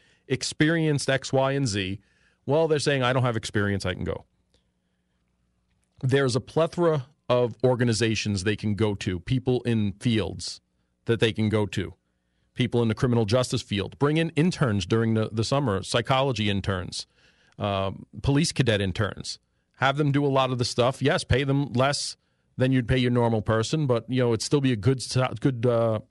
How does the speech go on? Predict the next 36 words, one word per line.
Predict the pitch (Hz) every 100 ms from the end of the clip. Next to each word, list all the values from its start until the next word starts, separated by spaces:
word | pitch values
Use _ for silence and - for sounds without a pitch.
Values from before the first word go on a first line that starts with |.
| -
hourly | 127 127 117 113
rate | 110 156 165 -
for | 120 110
someone | 107 127 123 123
who's | 113 123
just | 135 127
looking | 147 139
for | 151
a |
summer | 139 147
job | 135 131 147 98
to |
get | 107
experience. | 117 - - 147 107 - - - _ _ -
And | 131
then | 143
this | 143
way, | - 139 139
create | 131 - - 139 143
an | 180
environment | 160 120 127 156 160 123
for | 120
them | 113
where | 117
if | 113
they | - 117 -
intern | 175 - 156 123
there | 107 104
and | 113
it | 117
was | 110
a |
good | 110 170 -
place | 135 113
for | -
them | 107 110